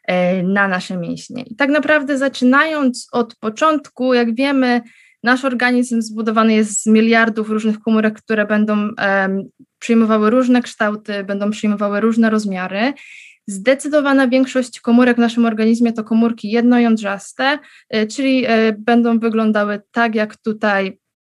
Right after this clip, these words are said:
e, pokazane. E, jak myślimy o, e, kom-, komórce, to myślimy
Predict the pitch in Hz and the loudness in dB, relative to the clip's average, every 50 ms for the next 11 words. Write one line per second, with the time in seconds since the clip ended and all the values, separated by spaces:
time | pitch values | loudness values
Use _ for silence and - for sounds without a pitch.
0 | _ _ _ _ _ _ - _ - 208 202 196 196 190 190 190 196 190 - 247 | _ _ _ _ _ _ -20 _ -8 -6 -4 -2 -2 -2 -2 -2 -4 -4 -2 -2
1 | 233 226 233 226 214 254 262 269 277 262 254 254 254 - - _ _ - 202 208 | 0 2 2 2 2 2 2 2 2 2 0 0 -2 -8 -20 _ _ -8 -6 -6
2 | 208 208 208 - 220 - _ _ - - - - - 233 240 240 233 - 254 247 | -4 -6 -8 -10 -16 -18 _ _ -18 -18 -14 -4 0 0 0 2 2 4 4 4
3 | 247 - 285 294 294 277 - 247 240 226 226 - - 220 214 214 214 214 - - | 4 2 0 0 2 2 2 2 2 2 2 2 2 0 0 0 -2 -4 -4 -2
4 | 240 226 226 233 233 - - 254 240 247 285 302 294 - - 247 - 233 226 220 | 0 0 0 -2 -4 -4 -2 2 2 2 2 0 -2 -6 -8 -6 -2 0 0 0
5 | 220 - 254 247 247 233 233 233 | 0 2 4 4 4 4 2 -2